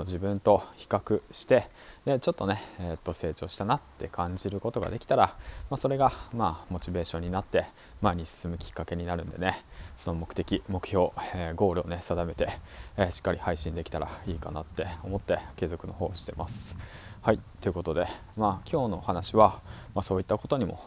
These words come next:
つながるんだけど、やっぱりね、継続は、えー、最大の、えー、武器だなと思います。はい。うん。ってことについてね、<laughs> 話していこうかな。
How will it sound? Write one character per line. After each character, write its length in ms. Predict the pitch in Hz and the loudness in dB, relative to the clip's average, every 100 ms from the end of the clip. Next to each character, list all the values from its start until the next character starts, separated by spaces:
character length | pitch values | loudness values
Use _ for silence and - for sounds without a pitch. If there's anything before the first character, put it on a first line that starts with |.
| - | -16
つ 100 | - | -6
な 140 | 87 | -2
が 80 | 85 | 0
る 100 | 104 | 0
ん 40 | 101 | -2
だ 80 | |
け 100 | - | 0
ど、 200 | 92 92 - - - - - | 4 4 4 -12 -20 -20 -10
や 80 | - | -6
っ 40 | - | 2
ぱ 80 | |
り 60 | 113 | 2
ね、 220 | 87 87 - - | 2 -2 -6 -4
継 160 | 101 | 0
続 260 | 95 95 95 | 2 2 6
は、 300 | 90 92 - - | 6 6 -4 -6
え 220 | 85 80 | -4 -4
ー、 20 | |
最 180 | - 87 | -4 -4
大 140 | 85 | -2
の、 200 | 87 85 - - - - - - | -2 -4 -6 -16 -20 -20 -20 -6
え 240 | 90 82 82 | -2 -2 2
ー、 80 | |
武 60 | 104 | 2
器 120 | - | 2
だ 100 | 82 | -2
な 140 | 85 87 | -4 -8
と 80 | - - - | -10 -12 -8
思 160 | 90 82 | -4 -4
い 60 | |
ま 100 | 78 | -6
す。 300 | - - - - | -10 -14 -18 -6
は 120 | 90 | -6
い。 80 | 92 - - - - | -6 -10 -20 -12 -2
う 40 | |
ん。 20 | |
っ 40 | 95 - - - - - | -2 -4 -20 -20 -20 0
て 120 | 107 | 2
こ 80 | 110 | 2
と 100 | 107 | 2
に 80 | |
つ 100 | 113 | 2
い 60 | 95 | 2
て 100 | 95 | 2
ね、 160 | 101 - - | 0 0 -12
<laughs> 120 | - - | -16 0
話 220 | 107 95 | 2 2
し 60 | - | 0
て 60 | |
い 20 | 90 | -2
こ 120 | - | -4
う 40 | |
か 100 | - | -4
な。 180 | - 104 | -2 -2